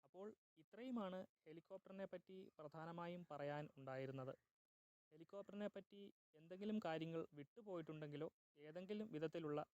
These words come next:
തെറ്റുകുറ്റങ്ങൾ ഉണ്ടെങ്കിലോ ക്ഷമിക്കുക. വിട്ടുപോയവയോ തെറ്റുകളോ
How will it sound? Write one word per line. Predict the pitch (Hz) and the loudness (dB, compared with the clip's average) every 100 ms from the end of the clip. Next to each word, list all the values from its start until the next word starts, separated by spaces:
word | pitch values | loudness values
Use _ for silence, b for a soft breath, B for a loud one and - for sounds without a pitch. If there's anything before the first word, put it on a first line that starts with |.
| _ | _
തെറ്റുകുറ്റങ്ങൾ | 143 - 190 208 208 196 | -18 -14 -10 -8 -2 0
ഉണ്ടെങ്കിലോ | 151 143 139 143 - _ - | 0 0 2 0 -2 _ -16
ക്ഷമിക്കുക. | 135 131 139 135 143 _ _ _ _ _ _ _ _ | -12 -8 -4 -2 -2 _ _ _ _ _ _ _ _
വിട്ടുപോയവയോ | 151 _ 262 226 202 196 190 196 202 - _ _ | -20 _ -8 0 4 6 8 6 4 -2 _ _
തെറ്റുകളോ | 151 _ 190 190 | -20 _ -6 -2